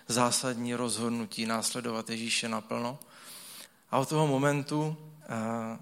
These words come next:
na něm bylo vidět boží povolání a já jsem se opravdu mnohé naučil. Otevřel mi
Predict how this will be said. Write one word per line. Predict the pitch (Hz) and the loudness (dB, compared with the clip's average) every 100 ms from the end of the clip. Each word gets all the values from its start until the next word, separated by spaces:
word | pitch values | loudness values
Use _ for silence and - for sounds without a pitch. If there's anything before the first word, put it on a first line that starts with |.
| - | -12
na | 123 | -8
něm | 123 123 123 | -4 -4 -2
bylo | 123 120 | -2 -2
vidět | 117 120 | -4 -6
boží | 117 120 113 | -4 -4 -4
povolání | 117 117 110 113 113 120 120 120 | -4 -4 -2 0 0 0 -4 -6
a | 113 | -4
já | 110 | -4
jsem | - 120 | -4 -4
se | 110 123 120 - - - - - | -4 -2 -4 -6 -18 -20 -18 -12
opravdu | 135 127 127 123 123 | -4 -2 0 0 0
mnohé | 120 127 117 120 | 2 2 2 0
naučil. | 113 110 101 - 104 101 - - _ - - - - | -2 -2 -2 -2 -2 -6 -8 -18 _ -14 -14 -14 -8
Otevřel | 131 135 147 139 147 | -2 2 4 6 6
mi | 156 156 147 | 6 4 2